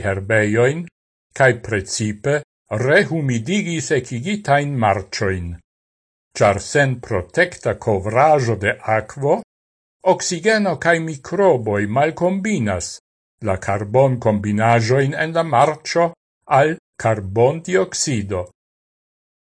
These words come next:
La aktuale sekaj marĉoj partoprenas je kvin procentoj en la tutmondaj homkaŭzitaj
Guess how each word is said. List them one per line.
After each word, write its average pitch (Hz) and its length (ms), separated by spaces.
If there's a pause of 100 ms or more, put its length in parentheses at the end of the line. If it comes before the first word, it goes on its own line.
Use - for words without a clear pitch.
La 135 160
aktuale 113 640
sekaj 123 640
marĉoj 107 760 (640)
partoprenas 131 1000
je 101 160 (100)
kvin 208 460
procentoj 123 1000 (320)
en 117 220
la 98 80
tutmondaj 139 1000
homkaŭzitaj 123 1160